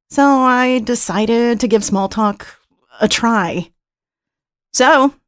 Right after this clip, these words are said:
I decided to give small talk a try. So, uh, I decided to give small talk a try.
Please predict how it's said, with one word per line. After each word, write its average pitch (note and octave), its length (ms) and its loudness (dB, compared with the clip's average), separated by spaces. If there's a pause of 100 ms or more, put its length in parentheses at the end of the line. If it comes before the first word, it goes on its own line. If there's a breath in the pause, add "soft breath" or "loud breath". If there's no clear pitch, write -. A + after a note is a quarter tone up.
I B3 120 2
decided E4 340 2
to D#4 60 0
give E4 140 0
small C#4 280 4
talk B3 220 2
a G#3 40 2
try. G#3 420 2 (1600)
So, C#4 380 -2
uh, - 120 -10
I F3+ 760 -8 (140)
decided - 580 -6
to G#3+ 100 -2
give A3 320 0
small G3+ 440 -2
talk A3+ 280 -4
a A#3 40 0
try. A3+ 420 0